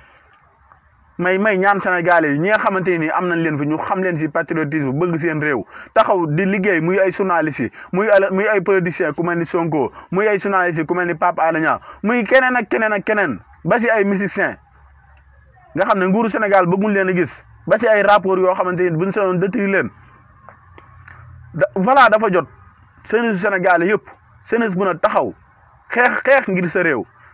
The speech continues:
te bañ a taxaw di ci xaar kenn, parce que waruñu taxaw di xaar benn Y'en a marre, wala ñuy xaar benn Abdou Karim Gueye, wala ñuy xaar benn Guy Marius Sagna pour mu jug xeexal ñu. Ñooñu dañoo war a taxaw seen ginnaaw, jàppale leen, pousse leen pour ànd ak ñoom xeex bi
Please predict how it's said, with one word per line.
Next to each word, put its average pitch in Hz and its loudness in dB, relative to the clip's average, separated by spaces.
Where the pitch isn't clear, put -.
te 185 0
bañ 247 0
a 233 2
taxaw 202 2
di 175 0
ci 208 -2
xaar 196 2
kenn, 202 0
parce 202 -4
que 226 -2
waruñu 247 2
taxaw 208 2
di 185 0
xaar 214 4
benn 185 2
Y'en 185 2
a 180 4
marre, 175 2
wala 226 4
ñuy 254 2
xaar 240 6
benn 214 2
Abdou 190 4
Karim 180 2
Gueye, 175 0
wala 254 4
ñuy 247 2
xaar 247 6
benn 214 2
Guy 226 2
Marius 226 0
Sagna 202 4
pour 185 -2
mu 196 2
jug 185 2
xeexal 220 2
ñu. 160 0
Ñooñu 233 0
dañoo 240 2
war 247 6
a - -2
taxaw 277 -2
seen 202 0
ginnaaw, 180 2
jàppale 220 4
leen, 208 0
pousse 254 0
leen 214 0
pour 185 -2
ànd 269 2
ak 262 0
ñoom 214 0
xeex 208 2
bi 123 -2